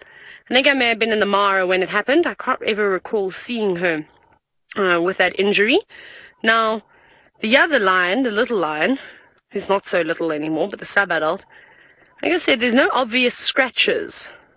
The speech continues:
at all. So I don't know if a stick maybe poked it in the eye. Like I said, it could just be an infection. It's very difficult to tell, I'm afraid.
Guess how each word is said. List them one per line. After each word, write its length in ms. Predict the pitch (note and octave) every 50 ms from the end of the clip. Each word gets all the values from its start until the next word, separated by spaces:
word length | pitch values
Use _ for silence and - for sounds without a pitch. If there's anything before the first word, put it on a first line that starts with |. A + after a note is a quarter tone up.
| _ _ _ _ _ _ _ _ _ _ _ _ _ _ _ _ _ _ _ _ _ _ _ _ _ _ _ _ _ _ _
at 180 | - - A#3+ - -
all. 440 | - - G3 F3+ D#3 B2+ G#2 - - - -
So 120 | - -
I 100 | G3 A#3
don't 140 | B3 D#4+ G4+
know 80 | A4 G#4
if 120 | E4 -
a 20 | C4
stick 440 | - - - - - D4+ - -
maybe 260 | D4+ D#4 D#4+ D4+ D#4 -
poked 340 | - - D4+ D#4+ - -
it 80 | E4 D4+
in 120 | E4 D4+
the 100 | D4+ D4
eye. 140 | - - D4
Like 120 | D4 D4 C4
I 40 |
said, 100 | C4 -
it 60 | C4 -
could 120 | - C#4
just 180 | - F4 - -
be 120 | - A#3
an 100 | A3 F#3+
infection. 760 | F3 D#3+ - - - D4 - - - - D4 C#4+ C#4 C#4+ C4+ - - - - - - - _ _
It's 260 | - B3 - - - -
very 200 | C#4+ F4 G#4 F4
difficult 500 | A3+ A#3 - - A3+ - - G3+ F#3 -
to 100 | - F#3+
tell, 300 | - - C4 B3+ G#3 F3+
I'm 140 | E3+ D#3+ D#3
afraid. 500 | D#3 - - D#3+ D#3+ F#3 C4+ G#4 -